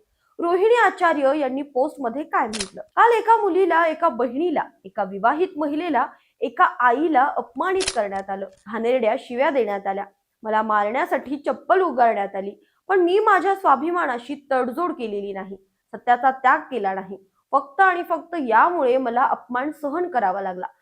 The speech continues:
काल एका मुलीने तिच्या आईवडिलांना आणि बहिणींना असहाय्यतेनं सोडलं,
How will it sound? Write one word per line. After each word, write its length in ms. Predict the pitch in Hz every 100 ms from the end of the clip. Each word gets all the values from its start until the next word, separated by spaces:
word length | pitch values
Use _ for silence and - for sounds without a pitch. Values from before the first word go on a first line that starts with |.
| _ _ -
काल 200 | 359 403
एका 240 | 392 403
मुलीने 520 | 359 285 339 311 269
तिच्या 300 | 285 254 277
आईवडिलांना 760 | 214 220 254 277 285 269 247 196 -
आणि 140 | 202
बहिणींना 600 | 190 185 196 311 320 262 320 _ _ 269
असहाय्यतेनं 880 | 370 403 381 339 330 330 302 247 269
सोडलं, 420 | - 208 202